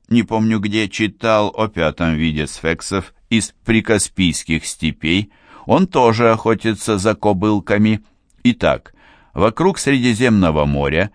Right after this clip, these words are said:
мы имеем пять видов сфексов, и все они кормят своих личинок прямокрылыми. Переправимся теперь через экватор и отправимся в другое полушарие, на острова Маврикиезы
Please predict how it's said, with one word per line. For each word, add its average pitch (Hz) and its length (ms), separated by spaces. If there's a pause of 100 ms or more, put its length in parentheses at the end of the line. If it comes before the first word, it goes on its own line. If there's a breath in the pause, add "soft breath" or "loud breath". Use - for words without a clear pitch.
(320 soft breath)
мы 156 300
имеем 156 360
пять 104 540
видов 85 420
сфексов, - 720 (320 loud breath)
и 92 120
все 185 320
они 175 220
кормят 131 460
своих 92 360
личинок 95 640
прямокрылыми. 85 1080 (960)
Переправимся 139 840
теперь 113 460
через 80 360
экватор 85 640 (300 soft breath)
и 95 80
отправимся 107 720
в 82 40
другое 78 540
полушарие, 69 880 (240 soft breath)
на 98 200
острова 92 680
Маврикиезы 90 1120